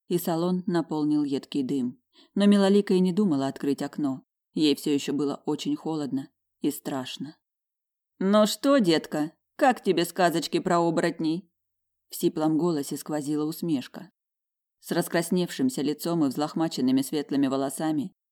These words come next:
её мать сейчас выглядела такой же страшной, как тот мужчина. Девочка обняла трясущиеся плечи и отвернулась к окну. Её курточка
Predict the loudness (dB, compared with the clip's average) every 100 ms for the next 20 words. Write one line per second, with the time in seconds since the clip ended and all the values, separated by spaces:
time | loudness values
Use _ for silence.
0 | _ 6 6 6 4 0 -2 -2 -4 -2
1 | -2 0 -2 -2 -4 -6 -2 -2 -4 -6
2 | -8 -8 -4 -4 -4 _ -8 -6 -4 -4
3 | 0 -2 -2 0 0 -2 _ _ _ _
4 | _ 6 6 4 0 0 0 0 -2 -2
5 | -6 -4 -4 -2 -2 -2 -4 -2 -2 -4
6 | -12 -14 _ 0 0 0 0 0 0 -2
7 | -6 -8 -4 -4 -4 -12 _ _ -2 4
8 | 6 4 2 -2 -4 -6 -10